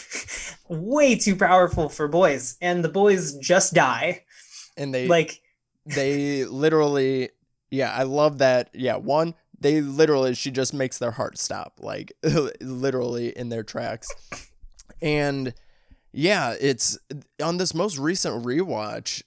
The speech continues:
Speaker 2: you know, I was kind of, you know, I'm always on Elaine's side. I mean, one hundred percent. I'm an
Speaker 1: Of
Speaker 2: Elaine
Speaker 1: course.
Speaker 2: stan for life. I would die for her.
Speaker 1: She's a fucking queen. Yeah.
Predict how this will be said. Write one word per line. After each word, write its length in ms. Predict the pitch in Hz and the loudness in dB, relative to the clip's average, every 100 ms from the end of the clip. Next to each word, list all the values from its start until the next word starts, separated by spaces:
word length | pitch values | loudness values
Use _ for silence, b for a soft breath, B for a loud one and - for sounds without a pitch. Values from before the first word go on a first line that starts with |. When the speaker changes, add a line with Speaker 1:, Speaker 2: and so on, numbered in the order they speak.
| - | -6
Speaker 2:
you 160 | 131 | -4
know, 280 | 123 117 117 | -2 -2 -2
I 240 | 113 120 | -2 -2
was 320 | 120 117 117 - | -2 -4 -4 -6
kind 360 | 147 147 156 | -6 -6 -4
of, 320 | 139 131 127 - _ _ | -2 -4 -6 -14 _ _
you 120 | - 170 | -2 2
know, 160 | 151 | 2
I'm 360 | - 147 139 131 - | 2 -2 -2 -6 0
always 320 | 135 135 123 | 2 2 2
on 140 | 113 107 | -2 -6
Elaine's 340 | - 85 - | -10 -10 -8
side. 260 | 95 98 - | -6 -6 -6
I 40 | |
mean, 300 | 117 117 - _ _ _ 113 107 - 117 | -8 -8 -10 _ _ _ -16 -16 -14 -6
one 180 | 123 | -4
hundred 260 | 117 110 104 | -4 -6 -8
percent. 380 | 110 - 80 - _ - | -6 -6 -8 -14 _ -4
I'm 200 | 131 120 | -2 0
an 100 | 123 | 0
Speaker 1:
Of 80 | |
Speaker 2:
Elaine 260 | 117 120 123 | 0 0 2
Speaker 1:
course. 0 | |
Speaker 2:
stan 460 | - 147 135 131 127 | 4 4 2 0 -2
for 160 | 120 | -4
life. 420 | 120 156 151 147 - | 0 2 2 -2 -2
I 140 | 120 | 0
would 320 | 117 120 110 | 0 -4 -4
die 340 | 147 113 107 - | -2 0 -2 -6
for 200 | - - | -10 -12
her. 300 | - - - | -12 -12 -6
Speaker 1:
She's 200 | 190 170 | -4 -2
a 40 | |
fucking 320 | 175 175 165 | -2 -2 -2
queen. 440 | 156 156 139 156 175 | -6 -6 -8 -12 -4
Yeah. 340 | 165 123 135 | -2 -2 -4